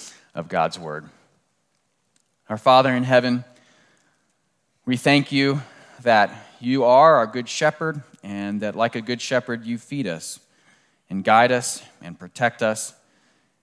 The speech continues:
We ask simply that you would do that this morning by your word, that you would show us our need for you, that you'd challenge us, and you would show us how you meet us and you supply for us in that need, that you would encourage us.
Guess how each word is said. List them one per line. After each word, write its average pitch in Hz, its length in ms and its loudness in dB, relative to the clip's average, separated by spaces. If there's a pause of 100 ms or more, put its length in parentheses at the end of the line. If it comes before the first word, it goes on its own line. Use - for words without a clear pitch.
(140)
We 110 160 0
ask 113 220 2
simply 120 340 -4
that 107 140 -4
you 113 180 -4
would 110 240 -6
do 123 220 -2
that 113 320 2
this 110 200 -10
morning 113 420 -2
by 95 180 -2
your 98 180 -8
word, 76 320 -16 (640)
that 92 140 -8
you 110 140 -6
would 107 140 -8
show 131 300 2
us 123 260 0 (880)
our 104 160 -2
need 131 440 0
for 160 140 -4
you, 160 380 -4 (200)
that 156 100 -20
you'd 92 140 -20
challenge 139 500 -2
us, 143 300 -2 (520)
and 104 160 -8
you 107 140 -6
would 107 160 -8
show 110 260 0
us - 300 -4 (600)
how 104 120 -6
you 110 220 -4
meet 123 320 0
us 98 240 -2
and 98 100 -8
you 98 80 -8
supply 110 500 -2
for 90 260 -8
us 85 180 -10
in 92 100 -12
that 90 180 -10
need, 80 300 -16 (240)
that 85 80 -16
you 98 160 -14
would 101 80 -10
encourage 76 500 -14
us. 73 320 -16